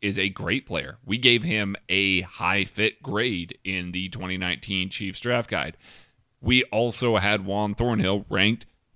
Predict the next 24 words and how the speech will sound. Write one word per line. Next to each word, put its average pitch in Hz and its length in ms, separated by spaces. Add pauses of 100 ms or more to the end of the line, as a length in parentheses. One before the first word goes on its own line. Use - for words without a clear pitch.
(120)
significantly 104 680
higher 80 500
than 110 260
Darnell 104 360
Savage 98 480
in 98 160
the, 98 280
uh, 95 220
twenty 98 300
nineteen 87 640 (240)
K 78 200
C 92 300
Chiefs - 500 (240)
draft 87 380
guide. 76 340
So, 120 520 (800)
we 180 160
would 226 120
go 208 120
with 190 140
Juan 190 160
Thornhill, 180 360 (300)
I 101 160
believe. 98 500